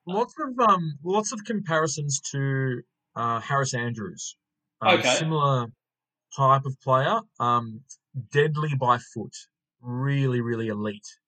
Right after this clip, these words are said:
Speaker 1: in terms of his, um, disposal by foot. So that, that was the big raps on him, that he reads it well, can mark it well, can shut down really well, but great by foot. So,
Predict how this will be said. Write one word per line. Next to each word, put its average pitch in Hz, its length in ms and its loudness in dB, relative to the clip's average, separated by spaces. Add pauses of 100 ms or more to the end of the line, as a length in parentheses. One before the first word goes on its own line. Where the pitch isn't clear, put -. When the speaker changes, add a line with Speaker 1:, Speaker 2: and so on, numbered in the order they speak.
(140)
Speaker 1:
in 110 120 -20
terms 104 280 -10
of 98 80 -16
his, 101 380 -8
um, 98 240 -12
disposal 107 500 -6
by 95 140 -6
foot. - 240 -14 (440)
So 117 180 -2
that, 139 260 0
that 135 140 -2
was 131 140 -4
the 127 220 -6
big 135 220 -2
raps 110 400 -4
on 107 140 -6 (120)
him, 104 220 -10
that 104 160 -10
he 120 80 -6
reads 143 300 0
it 139 80 -8
well, 135 240 2
can 123 120 -8
mark 120 240 0
it 131 80 -10
well, 113 380 -2 (340)
can 117 100 -8
shut - 260 0
down 127 240 0
really 120 180 -2
well, 113 340 0
but 107 220 2 (480)
great 120 400 0
by 107 200 2
foot. - 420 -12
So, 120 420 2